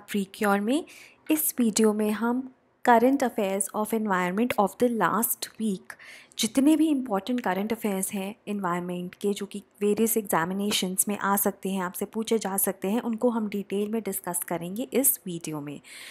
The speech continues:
शुरुआत मैं कर रही हूँ इंडेक्स के साथ, जिसमें मैंने टॉपिक्स लिखे हैं जिनको मैं डिटेल में डिस्कस करूँगी इस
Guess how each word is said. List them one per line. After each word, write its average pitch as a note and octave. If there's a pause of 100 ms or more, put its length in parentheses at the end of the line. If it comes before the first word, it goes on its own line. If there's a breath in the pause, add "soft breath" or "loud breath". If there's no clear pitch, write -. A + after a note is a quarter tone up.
(180 loud breath)
शुरुआत C4
मैं D#4
कर C4+
रही B3
हूँ B3
इंडेक्स G#3
के A3+
साथ, B3
जिसमें A#3+
मैंने A#3
टॉपिक्स A3+
लिखे G#3
हैं G#3
जिनको G#3+
मैं G#3+
डिटेल G3
में G3
डिस्कस F3+
करूँगी F3+
इस B3+